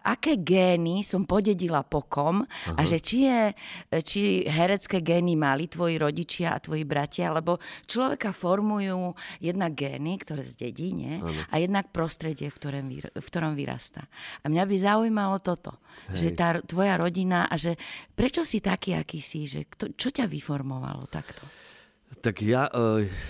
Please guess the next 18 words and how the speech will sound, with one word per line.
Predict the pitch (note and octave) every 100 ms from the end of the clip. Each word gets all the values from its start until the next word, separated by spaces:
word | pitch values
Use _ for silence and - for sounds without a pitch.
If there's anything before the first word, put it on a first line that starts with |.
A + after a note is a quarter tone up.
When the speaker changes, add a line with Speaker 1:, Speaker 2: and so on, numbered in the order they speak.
| -
Speaker 2:
ja | G2+ B2
som | - C#3+
si | - B2+
všimol | - - B2+ A#2+
teda | A#2+ G#2+
na, | G2 G2+
na | A#2
našej | G#2 A2 A#2 G2
domácnosti, | F2 G2 G2 G2 F#2+ G2+
že | F2 F2
našu | G2 -
domácnosť, | F2 F#2 F#2+ F#2+ - F#2 F#2 -
e, | - E2 E2 D#2
vedú | E2+ F#2 F2+
silné | - A2+ G2 F#2
ženy. | D#2+ D#2+ C#2+ -
To | - A2
bola | A#2 G2